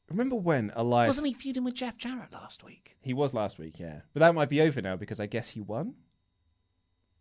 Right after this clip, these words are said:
Speaker 2: Great use of Jeff.
Speaker 1: Yep. I mean, it got Elias over. Jeff and Road Dogg stood tall and walked <laughs> away.
Speaker 2: Yeah.
Speaker 1: Um, yeah. Do you remember when, sort of back in October, when Elias turned babyface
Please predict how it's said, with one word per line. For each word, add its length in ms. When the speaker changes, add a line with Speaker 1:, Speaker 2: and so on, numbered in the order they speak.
Speaker 2:
Great 220
use 240
of 80
Jeff. 300
Speaker 1:
Yep. 240
I 100
mean, 160
it 60
got 160
Elias 400
over. 380
Jeff 280
and 220
Road 220
Dogg 200
stood 300
tall 320
and 140
walked 320
<laughs> 20
away. 520
Speaker 2:
Yeah. 280
Speaker 1:
Um, 480
yeah. 260
Do 120
you 40
remember 240
when, 500
sort 180
of 60
back 240
in 80
October, 640
when 180
Elias 420
turned 300
babyface 760